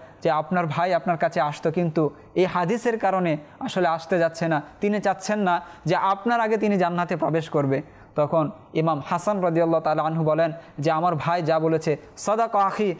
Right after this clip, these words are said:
আমার ভাই সত্য বলেছে, আমার ভাই মিথ্যা বলেনি।" তখন ইমাম হাসান রাদিয়াল্লাহু তাআলা আনহু, ইমাম হুসাইন রাদিয়াল্লাহু তাআলা আনহু এর কাছে গিয়ে যে মান অভিমান ছিল, সে মান অভিমান ভাঙিয়ে কথা শুরু করে দেন,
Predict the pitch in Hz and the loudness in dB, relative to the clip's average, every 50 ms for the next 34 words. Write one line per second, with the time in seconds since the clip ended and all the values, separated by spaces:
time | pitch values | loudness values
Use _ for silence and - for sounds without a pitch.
0 | - - - - 170 202 196 185 196 190 180 - 226 233 233 233 233 226 214 214 | -8 -10 -6 -4 -2 0 0 0 0 -2 -2 -2 -2 -2 0 0 0 2 2 2
1 | 196 190 - 202 185 165 156 - - - - 160 185 185 175 180 190 180 170 180 | 0 0 0 0 0 0 -2 -4 -8 -4 -2 0 0 0 0 0 0 0 0 -2
2 | 180 - - 202 180 180 175 170 165 160 147 143 - - - - - 160 156 156 | -2 -2 0 0 2 2 2 2 2 2 0 -2 -4 -10 -10 -4 -2 -2 0 0
3 | 185 165 143 143 - - - - - - 170 185 190 185 175 151 156 - - - | 0 0 0 -4 -8 -16 -20 -10 -4 0 0 2 2 0 -2 -4 -6 -12 -18 -18
4 | - - - 220 226 226 - 269 277 247 226 208 196 202 196 196 185 175 170 165 | -10 -4 -2 0 0 0 0 0 0 2 2 2 2 2 2 2 2 2 2 2
5 | 165 170 165 165 165 170 165 160 143 - - - - 160 180 196 185 175 - 202 | 2 2 0 0 0 0 0 0 -2 -2 -6 -8 -4 0 0 0 0 0 -2 -2
6 | 190 - 233 233 220 202 196 180 180 180 175 170 170 165 160 160 165 160 165 170 | -2 -2 -2 -2 0 0 0 2 2 2 2 2 2 2 2 2 2 0 0 0
7 | 170 190 208 220 302 - - 185 208 196 190 196 170 165 165 - 208 196 175 185 | 0 0 -2 -2 -2 -2 0 2 2 2 2 0 -2 -2 0 0 0 0 2 2
8 | 175 151 147 143 165 160 151 139 139 - - - - 160 165 185 202 190 196 190 | 2 2 2 2 2 2 2 2 0 -4 -14 -8 -2 0 0 2 2 2 2 2
9 | 208 214 220 214 196 - - 196 185 156 147 - - - - - - - 180 165 | 2 2 0 -2 -2 0 0 2 2 2 0 -2 -6 -18 -20 -10 -4 -2 0 0
10 | 156 156 160 170 170 151 165 165 185 185 196 185 175 156 160 160 170 170 165 147 | 2 0 0 0 0 0 0 2 2 2 2 2 2 2 0 0 0 0 0 0
11 | 147 - 160 151 175 156 - - 160 165 151 160 151 156 151 147 139 | 0 0 0 0 -2 -4 -2 0 0 0 2 2 2 2 2 0 0